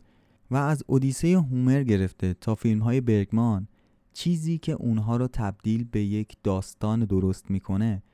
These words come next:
همون فرم درست داستانیه که اونها رو تبدیل به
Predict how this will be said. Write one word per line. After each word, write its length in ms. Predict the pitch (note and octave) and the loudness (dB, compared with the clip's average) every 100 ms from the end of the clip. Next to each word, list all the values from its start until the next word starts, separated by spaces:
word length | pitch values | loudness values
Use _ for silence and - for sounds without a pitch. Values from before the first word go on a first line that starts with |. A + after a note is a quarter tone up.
| _ _ | _ _
همون 300 | - B2+ D3 | -6 -2 -2
فرم 420 | C3 - C#3 C#3+ C3+ | -2 0 0 0 2
درست 440 | A2 G#2+ A2 - | 2 2 -2 -4
داستانیه 840 | G#2+ F#2 F2 - G2 F#2+ G2 E2 - _ _ _ _ - | -2 -4 -4 -2 0 2 0 -2 -8 _ _ _ _ -6
که 180 | A#2 - | -4 0
اونها 400 | A#2 A2 A2 B2+ | 0 0 0 -2
رو 260 | C3 B2 - _ _ - | -2 -4 -10 _ _ -4
تبدیل 360 | G#2 F#2+ A2+ | -4 0 0
به 140 | A#2+ | 0